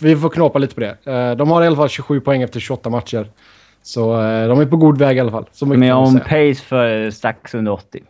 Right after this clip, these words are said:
Speaker 2: precis.
Speaker 1: Mm. Ja, eh, vad tror ni då om Viktor Tikhonov? Och vi ska ju snacka lite Brian Bickle också, i och för sig.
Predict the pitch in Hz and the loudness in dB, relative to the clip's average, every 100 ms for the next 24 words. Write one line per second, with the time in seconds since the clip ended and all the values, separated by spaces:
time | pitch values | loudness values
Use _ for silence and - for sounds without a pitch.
0 | _ - 123 - - _ _ _ _ _ | _ -20 -20 -20 -20 _ _ _ _ _
1 | 117 - _ _ _ - - - - _ | -20 -20 _ _ _ -14 -14 -20 -20 _
2 | - 139 - _ - 170 170 170 190 190 | 0 0 0 _ -2 2 2 2 0 0
3 | 202 196 190 190 170 160 - 156 147 - | 0 2 2 2 2 -2 -2 -2 -2 -4
4 | 160 147 131 135 113 - _ 139 131 127 | -4 -2 -2 -2 -4 -14 _ -4 -2 0
5 | 131 123 143 127 147 143 123 113 120 117 | 0 2 0 2 -2 0 -4 0 0 0
6 | 113 117 110 - 139 - 123 123 | -4 -6 -8 -8 -10 -10 -10 -8